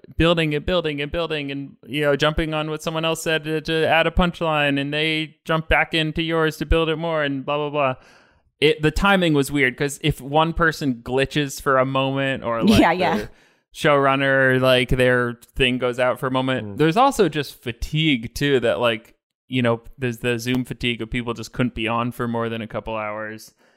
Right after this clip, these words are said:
Speaker 3: Yeah.
Speaker 1: eventually, I hate to say it, but I kinda love it now.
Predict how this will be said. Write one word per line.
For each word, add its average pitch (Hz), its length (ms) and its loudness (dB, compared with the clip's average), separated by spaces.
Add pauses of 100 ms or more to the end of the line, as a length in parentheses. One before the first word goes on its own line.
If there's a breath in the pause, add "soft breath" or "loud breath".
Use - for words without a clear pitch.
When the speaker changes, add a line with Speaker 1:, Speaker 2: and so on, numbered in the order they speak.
(340)
Speaker 3:
Yeah. 135 120 2
Speaker 1:
eventually, 143 720 2
I 127 60 -10
hate 208 320 -6
to 185 80 -6
say 165 220 -4
it, 151 100 -2
but 120 100 -6
I 123 60 -4
kinda 165 400 -2
love 117 360 -4
it 123 140 -2
now. 98 400 -10